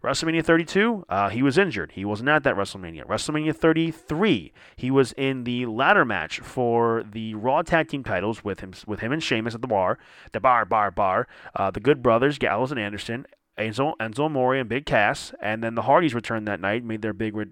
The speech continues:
uh, return to the company, and they won the tag titles. WrestleMania thirty-four, I said earlier, Braun Strowman defeated him and Sheamus for the tag titles with a child at WrestleMania thirty-four. WrestleMania thirty-five, he was in the tag scene again. He was in a fatal four-way with The Bar, the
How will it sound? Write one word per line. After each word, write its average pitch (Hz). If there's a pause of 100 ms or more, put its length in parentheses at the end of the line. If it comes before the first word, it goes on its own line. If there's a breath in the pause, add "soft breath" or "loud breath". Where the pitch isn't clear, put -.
uh, 101
return 104
to 92
the 101
company, 107
and 151
they 233
won 262
the 113
tag 85
titles. 64 (420 loud breath)
WrestleMania 120
thirty-four, 143 (100)
I 101
said 113
earlier, 139
Braun 110
Strowman 127
defeated 117
him 127
and 113
Sheamus 131
for -
the 110
tag 135
titles 113
with 113
a 107
child 143
at 101
WrestleMania 101
thirty-four. 101 (400 loud breath)
WrestleMania 127
thirty-five, 151
he 127
was 120
in 127
the 135
tag 135
scene 151
again. 139
He 110
was 120
in 120
a 107
fatal 147
four-way 120
with 110
The 98
Bar, 123
the 104